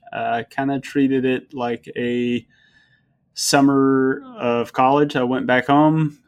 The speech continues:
uh, spent time with my family. Uh, I didn't work, uh, in between first and second year.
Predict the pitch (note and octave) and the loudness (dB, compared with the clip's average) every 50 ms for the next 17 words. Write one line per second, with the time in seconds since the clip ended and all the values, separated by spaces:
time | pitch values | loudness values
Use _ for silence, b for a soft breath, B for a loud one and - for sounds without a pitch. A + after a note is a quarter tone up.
0 | - - A#2 A#2+ A#2 A#2 - - - C3 B2 - - C3 B2+ B2 B2 A#2+ A#2+ - | -20 -12 -10 -10 -10 -10 -12 -10 -8 -8 -8 -6 -6 -4 -4 -2 -4 -4 -6 -6
1 | A#2 A#2 - - D#3+ E3 E3+ F3 F3 F3 E3+ E3+ E3+ E3 D#3 _ _ - - B2 | -8 -8 -2 0 2 2 2 2 2 2 2 2 0 -2 -6 _ _ -8 -4 -2
2 | A#2+ - - - A2+ A#2 - C#3+ D3 D3 D3 D3 D3 D3 D3 C#3 C3+ C#3+ C#3+ D3 | 0 0 0 0 0 2 4 4 4 4 4 2 4 4 4 2 4 4 4 4
3 | D3+ D3+ - - - _ _ _ _ - B2+ B2 B2 A#2+ A#2 A2+ - - C3+ C3+ | 2 0 -4 -20 -20 _ _ _ _ -10 -4 -4 -2 -2 -2 -4 -6 -2 -2 -2
4 | C3+ C3+ B2+ - - - C3+ C3 C3 C3 C3 C3 C3 C3 C3 C3 B2+ _ _ _ | -2 -2 -6 -8 -8 -6 -2 0 0 2 2 2 2 2 0 -2 -4 _ _ _
5 | _ _ - - C#3 C#3 C3+ - C#3+ C3 B2+ - C3+ B2+ - C#3+ - - C3 C3 | _ _ -8 -4 -2 -2 -2 -2 -2 -2 -2 -2 -4 -4 -4 -6 -4 -2 0 0
6 | C3 C3 C3 C3 C3 | 0 0 0 -2 -6